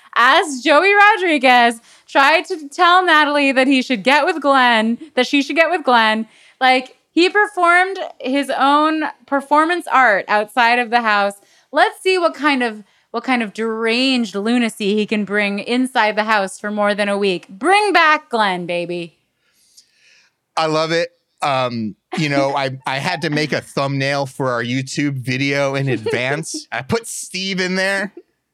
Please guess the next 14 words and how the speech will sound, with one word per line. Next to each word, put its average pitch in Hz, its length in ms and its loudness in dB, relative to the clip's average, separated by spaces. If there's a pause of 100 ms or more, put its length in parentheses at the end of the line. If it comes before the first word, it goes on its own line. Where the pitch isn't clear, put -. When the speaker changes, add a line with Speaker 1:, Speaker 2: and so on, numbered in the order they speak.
(640)
Speaker 2:
I 196 100 -4
didn't 320 200 -4
think 226 240 -4
we're 175 100 0
actually 165 300 -2
gonna 143 280 -4
t-, - 100 -4
bring 165 160 -2
up 170 140 -4
Spe-, - 320 -8
Steve. 208 340 -8
You 143 140 -6
know 170 160 -2
what? 190 240 -2